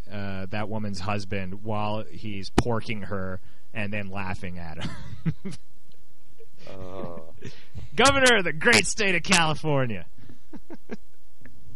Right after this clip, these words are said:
Speaker 1: Uh, we were talking about, uh, illegal spying.
Speaker 2: Yeah, yes, they
Speaker 1: Uh, <laughs>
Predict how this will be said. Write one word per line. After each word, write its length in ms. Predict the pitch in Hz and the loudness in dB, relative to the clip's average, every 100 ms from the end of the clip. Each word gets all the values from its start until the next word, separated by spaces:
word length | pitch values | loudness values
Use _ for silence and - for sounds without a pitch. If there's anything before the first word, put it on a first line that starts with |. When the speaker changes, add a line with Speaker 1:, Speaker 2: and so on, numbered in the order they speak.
| - - - - - - - - 359 - - - - - | -2 -2 -2 -2 -2 -2 -2 -2 -2 -2 -2 -2 -2 0
Speaker 1:
Uh, 340 | 165 180 170 160 | 0 2 4 4
we 60 | |
were 80 | 165 | 2
talking 300 | 147 143 123 | 2 0 0
about, 240 | 117 107 101 - | 0 0 0 0
uh, 360 | 113 104 98 95 | 0 0 0 0
illegal 360 | 92 98 98 90 | -2 0 0 0
spying. 560 | - - 92 92 92 | -2 -2 -2 -2 -2
Speaker 2:
Yeah, 220 | 92 85 82 | -2 -2 -2
yes, 340 | 90 82 - - | -2 -2 -2 -2
they 120 | 80 | 0
Speaker 1:
Uh, 80 | 117 - - - - - - - - | 0 0 -2 -2 -2 -2 -2 -2 0
<laughs> 1500 | - - 359 - - - - - - - - - - - 156 | 0 0 0 -2 -2 -2 -2 -2 -2 -2 -2 -2 0 0 0